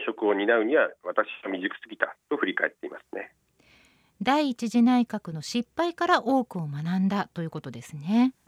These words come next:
Speaker 1: そうですね。
Speaker 2: はい。
Speaker 1: まあ、回顧録では、えー、かつて厳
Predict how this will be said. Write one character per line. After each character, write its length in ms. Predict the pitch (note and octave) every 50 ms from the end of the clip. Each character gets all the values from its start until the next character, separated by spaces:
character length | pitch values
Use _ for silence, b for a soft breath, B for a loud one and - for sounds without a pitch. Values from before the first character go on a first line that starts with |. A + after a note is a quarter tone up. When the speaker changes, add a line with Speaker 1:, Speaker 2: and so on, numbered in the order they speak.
| - - -
Speaker 1:
そ 120 | A2+ G2+
う 40 | -
で 160 | - - -
す 60 | F#2+
ね。 240 | G#2+ A#2 A#2+ B2+ -
Speaker 2:
は 140 | - F#3 E3+
い。 40 | E3 D#3 D3 C3+ B B B B B B _
Speaker 1:
ま 120 | - C3+
あ、 20 | B2
回 180 | - - F3
顧 120 | E3+ A3+ G#3
録 180 | G3 D#3+ C3+
で 80 | G#2+ G#2+
は、 300 | G#2+ A2 G#2+ F#2+ E2 - - G2+
え 400 | G2+ G2 G2 F#2+ G2 G2 F#2+ -
ー、 20 |
か 140 | - E3+ E3+
つ 80 | -
て 100 | - D#3
厳 240 | - - A#2 A#2 C3